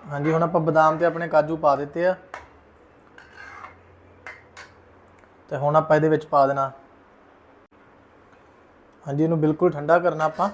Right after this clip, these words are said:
ਰੂਮ ਟੈਂਪਰੇਚਰ 'ਤੇ ਲੈ ਕੇ ਆਉਣਾ। ਤਾਂ ਹੁਣ ਆਪਾਂ ਜਿਹੜਾ ਆਪਣਾ ਪਿਸਤਾ ਸੀਗਾ, ਪਿਸਤਾ ਪਾ ਦਾਂਗੇ। ਦੇਖੋ ਕਿੰਨਾ ਵਧੀਆ ਲੱਗ ਰਿਹਾ ਆਪਣਾ ਜਿਹੜਾ ਇਹ ਰਬੜੀ ਟਾਈਪ ਬਣ ਗਿਆ। ਤਾਂ ਇਹਨੂੰ ਇਸੇ ਤਰੀਕੇ ਆਪਾਂ ਹਿਲਾਈ ਜਾਵਾਂਗੇ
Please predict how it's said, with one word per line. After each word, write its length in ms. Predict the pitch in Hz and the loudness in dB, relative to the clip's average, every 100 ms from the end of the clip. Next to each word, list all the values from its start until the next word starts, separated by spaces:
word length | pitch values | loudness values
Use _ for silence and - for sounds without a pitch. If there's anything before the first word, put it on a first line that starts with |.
| 151 | -4
ਰੂਮ 160 | 139 139 | -6 -2
ਟੈਂਪਰੇਚਰ 480 | 147 139 147 139 | -2 -2 -6 -6
'ਤੇ 100 | 143 | -6
ਲੈ 160 | 139 131 | -4 -4
ਕੇ 80 | 139 | -6
ਆਉਣਾ। 260 | 135 151 170 - - | -8 -8 -10 -18 -14
ਤਾਂ 80 | - | -8
ਹੁਣ 140 | 135 139 | -6 -6
ਆਪਾਂ 180 | 139 | -6
ਜਿਹੜਾ 180 | 139 139 | -4 -2
ਆਪਣਾ 200 | 135 139 | -2 -4
ਪਿਸਤਾ 360 | 135 135 - 139 | -14 -12 -4 -4
ਸੀਗਾ, 260 | 135 151 160 - - _ _ _ _ _ _ _ _ - - | -4 -8 -10 -18 -20 _ _ _ _ _ _ _ _ -20 -20
ਪਿਸਤਾ 280 | 135 - 127 | -20 -12 -10
ਪਾ 200 | 127 127 | -6 -6
ਦਾਂਗੇ। 240 | 131 147 165 _ _ _ _ _ _ _ _ _ _ _ _ - - - - | -6 -10 -14 _ _ _ _ _ _ _ _ _ _ _ _ -20 -20 -20 -16
ਦੇਖੋ 240 | 131 123 | -12 -10
ਕਿੰਨਾ 280 | 139 143 139 | -8 -6 -6
ਵਧੀਆ 220 | 135 139 | -4 -2
ਲੱਗ 200 | 139 131 | -2 -4
ਰਿਹਾ 120 | 131 131 | -6 -8
ਆਪਣਾ 220 | 127 127 | -10 -12
ਜਿਹੜਾ 220 | 131 151 - - | -10 -10 -12 -10
ਇਹ 60 | 135 | -6
ਰਬੜੀ 240 | 127 131 | -6 -6
ਟਾਈਪ 220 | 135 135 | -6 -6
ਬਣ 200 | 127 127 | -8 -12
ਗਿਆ। 220 | 127 160 180 - - - - _ _ - - - - _ _ _ _ _ _ - _ - _ - - - - _ _ - - - _ | -8 -8 -8 -16 -20 -20 -20 _ _ -20 -20 -20 -20 _ _ _ _ _ _ -20 _ -20 _ -20 -16 -16 -16 _ _ -20 -20 -20 _
ਤਾਂ 80 | 135 | -6
ਇਹਨੂੰ 140 | 131 | -4
ਇਸੇ 180 | 135 151 | -4 -4
ਤਰੀਕੇ 280 | 139 139 147 | -4 -4 -4
ਆਪਾਂ 180 | 139 139 | -4 -4
ਹਿਲਾਈ 260 | 127 127 | -4 -6
ਜਾਵਾਂਗੇ 340 | 127 143 147 | -6 -8 -10